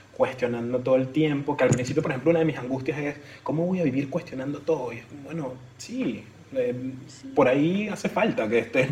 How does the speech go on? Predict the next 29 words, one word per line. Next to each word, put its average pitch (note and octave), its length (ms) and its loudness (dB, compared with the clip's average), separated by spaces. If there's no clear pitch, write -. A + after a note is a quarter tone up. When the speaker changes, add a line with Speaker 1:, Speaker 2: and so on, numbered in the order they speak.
Speaker 1:
<laughs> E3+ 160 0
viviendo D3+ 460 2
cuestionando C3+ 440 0
Speaker 2:
Sí, F#4 120 2
Speaker 1:
todo. E3 340 2
Speaker 2:
te B3 120 4
volvés D4+ 260 4
una G4 120 6
persona C#4 340 2
pesimista, G#3+ 800 -2
eso D#4 380 2
Speaker 1:
Claro. F3 200 0
Speaker 2:
hay G#3+ 100 2
que A3 100 -2
reconocerlo. A#3+ 800 2
Speaker 1:
Claro, - 260 -12
claro. - 160 -14
Speaker 2:
Eh, F#3+ 600 4
yo G#3+ 200 -4
creo A#3+ 220 -2
que G3 440 -2
si, - 380 -18
si, F#3+ 840 0
no G#3+ 100 -4
sé, F3+ 340 -2
en G3 80 -2
mi G3+ 120 2
caso A#3+ 280 2
soy G#3+ 460 2